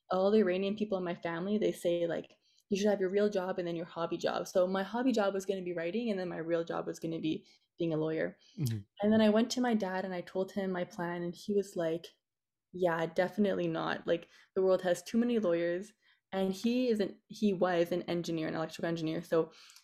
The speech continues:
Speaker 1: um, he was saying, "Regine, you always have to stay true to the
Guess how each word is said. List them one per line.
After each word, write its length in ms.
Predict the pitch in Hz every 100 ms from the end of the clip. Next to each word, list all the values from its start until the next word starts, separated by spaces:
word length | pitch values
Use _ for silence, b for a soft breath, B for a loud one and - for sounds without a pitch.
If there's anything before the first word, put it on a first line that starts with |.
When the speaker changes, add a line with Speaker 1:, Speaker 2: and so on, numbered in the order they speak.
| B _ -
Speaker 1:
um, 320 | 170 165 170
he 140 | 190 208
was 140 | 202
saying, 280 | 180 175 -
"Regine, 340 | 170 170 180 180
you 60 |
always 260 | 170 180 185
have 180 | 190 185
to 60 | 190
stay 180 | - 170
true 240 | - 180
to 60 |
the 100 | 170